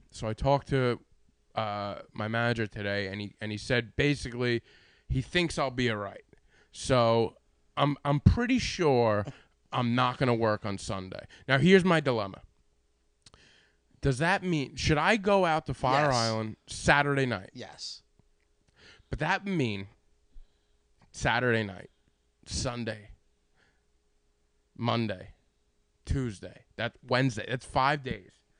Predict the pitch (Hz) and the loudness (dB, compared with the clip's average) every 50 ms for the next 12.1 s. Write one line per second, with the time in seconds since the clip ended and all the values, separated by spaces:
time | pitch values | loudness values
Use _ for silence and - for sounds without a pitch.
0 | _ _ _ _ _ _ _ _ _ _ _ _ _ _ _ _ _ _ _ _ | _ _ _ _ _ _ _ _ _ _ _ _ _ _ _ _ _ _ _ _
1 | _ - 156 175 - - 180 151 131 123 120 123 127 120 - - - - - 180 | _ 0 0 2 2 2 2 2 0 0 0 0 0 0 -2 -6 0 2 4 4
2 | 190 220 233 214 202 185 - 156 135 120 117 113 120 120 120 127 127 120 - - | 4 4 4 2 0 0 0 -2 -2 -2 -2 -2 0 2 2 2 0 -2 -4 -8
3 | 120 113 110 98 90 90 92 - - - 180 175 185 170 151 127 127 135 170 214 | -8 -6 -6 -6 -6 -8 -14 -14 -10 -8 -6 -4 -6 -6 -6 -10 -12 -8 -6 -2
4 | 240 233 180 160 147 143 160 175 202 240 208 147 123 120 127 123 123 120 117 110 | 0 0 0 -2 -4 -6 -6 -4 -4 -4 -4 -6 -8 -10 -12 -14 -12 -12 -10 -10
5 | 110 120 131 135 131 127 127 190 175 127 104 101 - - - - - 165 175 185 | -8 -8 -10 -10 -12 -10 -10 -10 -10 -10 -12 -14 -18 -20 -20 -6 0 2 2 2
6 | 165 185 180 165 160 170 165 151 160 170 185 180 151 131 - 127 113 - 127 127 | 0 -4 -6 -6 -6 -6 -6 -6 -6 -8 -8 -8 -10 -12 -16 -12 -10 -10 -8 -8
7 | 123 127 127 123 123 127 131 135 131 135 117 117 135 135 131 127 120 120 113 101 | -6 -6 -6 -4 -6 -6 -8 -8 -8 -8 -8 -6 -6 -4 -4 -4 -6 -8 -8 -6
8 | 107 135 147 117 - - - - 151 156 147 117 - 143 151 175 185 165 151 123 | -6 -8 -8 -8 -10 -10 -2 2 2 2 2 2 6 8 8 8 8 6 2 0
9 | 110 104 95 104 107 104 101 101 101 104 101 101 - - - - - - 156 147 | 0 0 -2 -2 -4 -4 -4 -4 -2 -2 -2 -4 -6 -14 -20 -20 0 2 4 4
10 | 143 135 - - 170 170 170 160 151 - 147 127 - 143 135 131 123 - - - | 4 2 2 2 4 4 4 4 2 0 -4 -4 -2 -2 -2 -2 -2 -2 -2 0
11 | 143 - - 185 190 185 175 160 123 123 117 - - 143 127 127 131 127 123 123 | 0 0 2 2 2 2 2 0 -2 -8 0 2 4 4 6 6 6 4 4 2
12 | 113 | 0